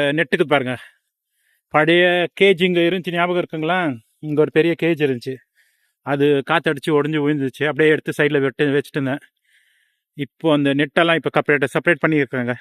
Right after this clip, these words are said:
What I will do is, before I go, இந்த ஹோல் இடத்துக்கு நெட்டிங் போட்டுடலாங்கிறேன், அந்த சின்ன நெட்டு போட்டு அங்க ஸ்டேப்லர் போட்டு, ட-,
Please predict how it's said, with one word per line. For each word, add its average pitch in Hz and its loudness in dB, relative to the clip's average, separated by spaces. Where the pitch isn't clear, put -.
What 147 2
I 160 4
will 147 0
do 165 4
is, 147 2
before 139 0
I 131 2
go, 135 0
இந்த 135 -2
ஹோல் 165 4
இடத்துக்கு 147 -2
நெட்டிங் 135 -2
போட்டுடலாங்கிறேன், 117 -4
அந்த 131 -4
சின்ன 143 -2
நெட்டு 127 -4
போட்டு 175 2
அங்க 151 0
ஸ்டேப்லர் 170 2
போட்டு, 160 0
ட-, 123 0